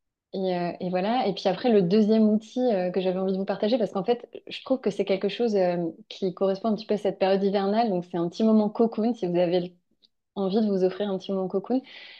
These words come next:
c'est vous de préparer une, euh, petite boisson chaude, euh, de choisir des plantes, euh,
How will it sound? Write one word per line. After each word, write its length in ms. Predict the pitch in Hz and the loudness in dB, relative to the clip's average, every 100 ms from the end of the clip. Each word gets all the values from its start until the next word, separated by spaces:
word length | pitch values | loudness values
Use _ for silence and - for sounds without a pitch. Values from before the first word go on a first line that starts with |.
| _ _ - | _ _ 4
c'est 100 | 214 | 6
vous 120 | 214 | 4
de 80 | - | 0
préparer 960 | - - 254 240 220 208 226 254 269 - | -2 2 4 4 2 2 4 4 2 -2
une, 320 | 196 196 190 | -2 0 0
euh, 280 | 180 180 175 | 0 0 -2
petite 360 | 180 226 285 233 | -2 0 2 4
boisson 380 | 208 202 190 | 2 0 -6
chaude, 600 | 175 - 190 190 226 175 - - - - _ - | -6 -4 -2 0 -2 -6 -10 -20 -20 -20 _ -2
euh, 80 | 185 | 0
de 100 | 190 | 0
choisir 300 | 196 220 247 | 2 2 4
des 100 | 208 | 2
plantes, 680 | 196 - 220 214 226 226 214 | 0 -2 0 2 0 -2 0
euh, 720 | 185 185 180 180 180 180 180 | 2 2 2 0 -2 -4 -6